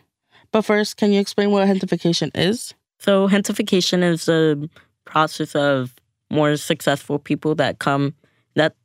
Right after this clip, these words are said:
Speaker 2: they leave their community and they come back and then they try to beautify their community and they at times displace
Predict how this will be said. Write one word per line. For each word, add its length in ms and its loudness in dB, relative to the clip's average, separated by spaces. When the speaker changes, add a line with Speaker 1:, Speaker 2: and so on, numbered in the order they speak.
Speaker 2:
they 160 2
leave 180 2
their 100 2
community 760 0
and 120 0
they 80 2
come 220 -2
back 380 -2
and 180 -2
then 240 -2
they 440 2
try 200 -2
to 120 0
beautify 680 0
their 120 2
community 720 2
and 420 0
they 520 0
at 200 0
times 440 -2
displace 920 -2